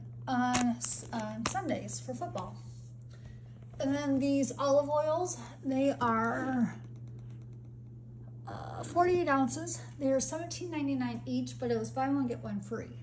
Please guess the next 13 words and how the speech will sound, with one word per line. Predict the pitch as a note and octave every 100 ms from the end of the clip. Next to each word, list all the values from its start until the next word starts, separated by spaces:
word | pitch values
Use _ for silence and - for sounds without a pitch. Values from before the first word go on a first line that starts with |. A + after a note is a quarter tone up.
| -
So | - C#4 C4 B3
this | C4 D#4+ C4+
will |
last | A3 - - -
me | B3 C4 C4 - - - - - -
a | B3
month | A3+ A3+ A3+
or | D4
two, | - D#4+ E4 E4+ D#4 D4+ -
two | D4
months | D4+ D#4+ D#4+
maybe. | D4+ C#4 D4+ D#4 - - - - -
Um, | C4+ A#3+ A3 G#3 C4